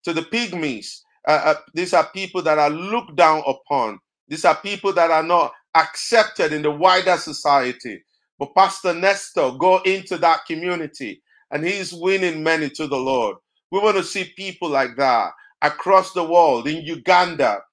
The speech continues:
in Sudan, in Ethiopia, reaching out to their community, speaking to their community, ministering to their community in Europe, in England, in France, uh, in Scotland,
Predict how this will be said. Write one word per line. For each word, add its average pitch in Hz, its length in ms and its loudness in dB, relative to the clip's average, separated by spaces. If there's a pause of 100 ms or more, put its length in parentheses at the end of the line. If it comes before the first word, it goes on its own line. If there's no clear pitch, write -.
(280)
in 156 140 -4
Sudan, 156 800 4
in 165 160 -6
Ethiopia, 160 840 -6 (300)
reaching 196 480 -2
out 185 220 4
to 170 80 -6
their 175 260 6
community, 151 800 -8 (220)
speaking 202 640 -6
to 175 120 -8
their 180 280 4
community, 139 760 -8 (220)
ministering 175 760 -2
to 160 100 -10
their 170 240 4
community 139 800 -8 (260)
in 156 220 -2
Europe, 147 560 0 (240)
in 156 160 -2
England, 151 680 -2
in 143 220 -4 (100)
France, 156 560 0
uh, 120 120 -2 (180)
in 156 140 -2
Scotland, 127 840 -2